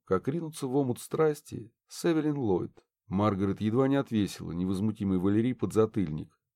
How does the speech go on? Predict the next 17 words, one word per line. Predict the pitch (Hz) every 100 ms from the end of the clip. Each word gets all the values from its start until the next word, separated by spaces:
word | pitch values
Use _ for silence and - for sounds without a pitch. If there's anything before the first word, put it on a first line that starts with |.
| _
глядя, | 104 147 135
как | 139 123
мистер | 135 127 120
Медичи | 117 143 117 - - - - _ -
присаживается | 123 - 180 160 143 -
рядом | 104 110 104
с |
женой. | 87 95 92 78 - - _ _ _ _ _
Леди | - 101 95 95
Диана, | 95 107 120 98 78 -
урожденная | 147 156 147 143 139 139
Ллойд, | 139 104 87 - _ _ _ _ _
что-то | - - 90 -
тихонько | 92 92 151 143
нашептывала | 123 120 98 87 - 80 80
полуторагодовалому | 76 87 80 85 85 87 87 85 82 82
малышу, | 82 87 - - 120 120